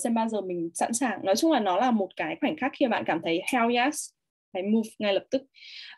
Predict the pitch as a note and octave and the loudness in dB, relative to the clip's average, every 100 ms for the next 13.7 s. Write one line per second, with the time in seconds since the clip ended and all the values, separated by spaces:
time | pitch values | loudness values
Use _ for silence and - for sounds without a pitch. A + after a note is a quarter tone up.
0 | G3+ G#3 G3 F3+ - _ G#3 F#3+ G3+ C#4+ | -4 0 0 0 -4 _ 2 4 4 4
1 | A#3+ G3 F3+ A3+ G3+ F3+ F3+ F3+ F#3 F3+ | 2 0 0 0 0 -2 -4 -4 -2 0
2 | A3 A#3+ - _ _ - - - G#3 F3+ | 0 -2 -4 _ _ -4 -2 0 -2 -2
3 | F3+ F3+ F#3 F#3 F3+ F3+ F3 F3 - E3 | -2 0 0 -4 -4 -4 -2 -4 -2 -4
4 | E3 B3 A#3+ G#3+ F3+ E3 G3 _ _ - | 0 4 4 4 0 -2 -4 _ _ -6
5 | - D4+ - D#4 D4+ G#3+ E3 G3 - _ | -2 -2 0 2 2 2 2 0 -4 _
6 | _ _ _ _ F#3+ F#3+ A3+ F#3+ - _ | _ _ _ _ 0 2 2 0 -4 _
7 | F#3+ G3+ A#3 A#3 G3+ F3+ F#3+ G#3 A3 A#3+ | -2 0 0 -2 -4 -8 -4 -2 -2 -2
8 | - E3+ F3 F3+ F3+ - G3 - B3 A3 | -2 -4 -4 -4 -6 -6 -4 -2 0 -2
9 | - F#3 F3 F3 _ _ A#3+ G3+ E3+ - | -2 -4 -4 -6 _ _ 0 0 -2 -8
10 | _ - A#3 A3+ G#3+ F#3+ G#3 C#4 D4+ _ | _ -2 2 4 2 2 2 2 -2 _
11 | _ _ _ _ _ _ _ - A#3 A3 | _ _ _ _ _ _ _ 0 2 2
12 | - B3 A#3 A#3 A3 G3 F#3 G#3 G3 F#3+ | 2 2 2 0 -4 -6 -6 -6 -6 -8
13 | F3 E3+ F#3 F#3+ F3 - | -10 -8 -8 -8 -8 -12